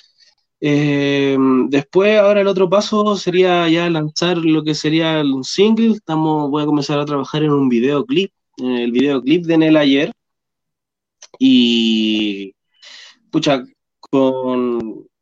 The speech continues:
pretendo hacer ya un trabajo a mediados de este año, eh, tratar de tener como una pequeña gira para, para hacernos promoción, para, para ya empezar a crecer un poquito más.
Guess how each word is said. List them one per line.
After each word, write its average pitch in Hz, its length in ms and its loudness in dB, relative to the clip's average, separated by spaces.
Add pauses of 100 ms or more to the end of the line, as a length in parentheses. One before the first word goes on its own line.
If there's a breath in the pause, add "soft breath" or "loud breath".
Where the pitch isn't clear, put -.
(460)
pretendo 190 560 2
hacer 185 240 -2
ya 196 180 2
un 190 140 2
trabajo 175 560 -2
a 147 40 -4 (360)
mediados 160 600 2
de 180 80 4
este 175 240 0
año, 196 480 4
eh, 143 440 -4
tratar 151 280 -4
de 156 100 -6
tener 151 260 -6
como 156 220 -2
una 147 140 -2
pequeña 147 340 -4
gira 170 400 -4 (1000)
para, 127 760 -2
para 123 220 -2
hacernos 143 320 -2
promoción, 156 640 0
para, 131 560 -4 (640 soft breath)
para 135 260 -4 (220)
ya 147 160 0
empezar 151 320 -6
a 147 60 -4
crecer 139 280 -4
un 143 100 -4
poquito 143 320 -6
más. 175 240 0